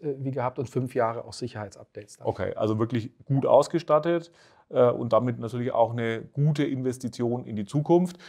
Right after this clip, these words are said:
Speaker 2: Und vielleicht mal so als kleine, kleinen Einwurf zwischendrin, gute Investition, äh, ist auch immer bei Samsung irgendwie das vielfältige Zubehör,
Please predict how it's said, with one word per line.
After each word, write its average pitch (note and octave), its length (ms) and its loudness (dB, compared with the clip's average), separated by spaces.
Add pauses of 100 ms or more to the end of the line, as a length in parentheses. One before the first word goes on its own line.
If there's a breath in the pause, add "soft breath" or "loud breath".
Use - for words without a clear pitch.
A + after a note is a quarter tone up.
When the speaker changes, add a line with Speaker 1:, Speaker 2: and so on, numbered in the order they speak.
(140 loud breath)
Speaker 2:
Und C3 160 -2
vielleicht B2+ 380 4
mal B2 360 2
so B2 200 -6
als A#2 160 -4
kleine, A#2+ 600 0 (220)
kleinen A#2+ 340 -6
Einwurf C#3+ 560 -4
zwischendrin, C3+ 840 -4
gute D#3 240 0
Investition, C#3 880 0
äh, B2+ 300 4
ist - 240 -6
auch B2+ 140 4
immer C#3 260 0
bei A#2 160 6
Samsung C3+ 600 2
irgendwie B2 300 -2
das A#2+ 140 -6
vielfältige C3 680 0
Zubehör, D3+ 680 4